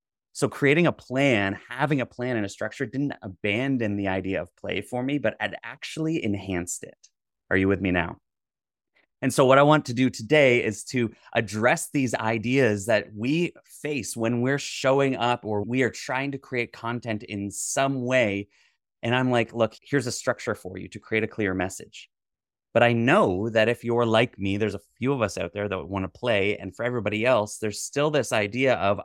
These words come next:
"I don't wanna create a podcast," or, "I don't know how to even get on stage and do what you're doing," because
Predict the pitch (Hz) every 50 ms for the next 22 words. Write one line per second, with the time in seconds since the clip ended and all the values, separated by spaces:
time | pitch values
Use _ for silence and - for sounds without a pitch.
0 | - - 104 117 127 131 123 98 101 104 120 135 143 131 - - 98 92 90 82
1 | - - 92 92 90 - 95 90 87 92 - - - 98 101 117 139 147 135 101
2 | 120 123 120 110 - _ - 113 113 123 117 107 98 95 104 110 - _ _ _
3 | _ - - 110 - 120 110 123 120 113 117 110 110 110 110 107 - - 127 120
4 | 120 117 98 104 107 98 120 117 113 110 90 95 104 101 98 90 95 135 151 131
5 | 110 101 104 98 110 107 - - - 156 143 117 101 104 117 123 131 - -